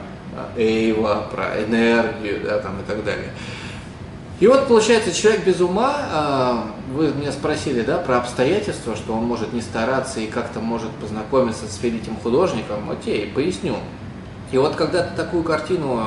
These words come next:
в мире без ума написал, то после этого, а, то есть как, как, как ты можешь, да, наткнуться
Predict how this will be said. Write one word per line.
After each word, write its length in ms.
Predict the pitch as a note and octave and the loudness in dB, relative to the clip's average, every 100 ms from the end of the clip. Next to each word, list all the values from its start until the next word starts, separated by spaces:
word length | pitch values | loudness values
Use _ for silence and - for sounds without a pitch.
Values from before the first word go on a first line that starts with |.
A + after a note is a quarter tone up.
| A2 | -4
в 140 | A2+ B2 | -4 -4
мире 160 | D3 | -2
без 220 | A#2+ B2 C#3+ | -2 -2 -2
ума 220 | D#3+ C#3 | -2 -2
написал, 600 | A#2 D3+ D#3 G#3+ B3+ C4 - - - - - - - - | -2 -4 -2 0 0 -2 -8 -12 -12 -12 -14 -14 -6 2
то 840 | D3 C#3+ C#3+ C#3+ C3+ B2 B2 - - | 8 8 8 4 4 2 0 -6 -6
после 400 | F3+ E3+ - E3 | -2 -2 0 0
этого, 600 | B3 - D3 A#2 G#2+ - - - - - | 2 0 0 0 0 -2 -8 -12 -12 -8
а, 520 | B1+ B1+ B1+ B1+ B1+ - - - | -6 -6 -6 -8 -8 -10 -12 -6
то 60 | |
есть 180 | B2 - | -6 -4
как, 180 | F3+ F3 | -6 -2
как, 320 | G#3+ - - | 0 0 -2
как 320 | B3+ A#3+ - | 0 0 0
ты 80 | G#3+ | 2
можешь, 380 | F3 E3+ D#3+ B2+ | 2 2 0 -2
да, 160 | D3 E3+ | 0 0
наткнуться 720 | A2 F#2+ C#3 E3+ F#3 - G#2+ | -2 -6 -4 -4 -4 -2 -2